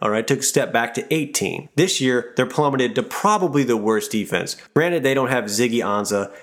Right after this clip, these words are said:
but is that how your defense is supposed to operate? You lose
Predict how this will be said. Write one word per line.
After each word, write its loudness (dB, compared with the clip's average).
but 2
is -2
that 0
how 0
your 0
defense 0
is 0
supposed 0
to 0
operate? 0
You 2
lose 2